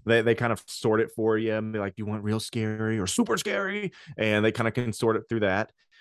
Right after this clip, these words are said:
But, you know, before Huluween was there,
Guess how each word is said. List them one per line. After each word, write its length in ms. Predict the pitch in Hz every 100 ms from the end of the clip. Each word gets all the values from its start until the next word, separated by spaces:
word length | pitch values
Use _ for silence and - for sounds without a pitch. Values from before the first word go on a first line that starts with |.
| -
But, 280 | 113 127 117
you 60 | 127
know, 100 | 127
before 640 | 127 - 139 139 160 160
Huluween 560 | - 165 147 123 139 175
was 160 | 95
there, 360 | - 87 82 95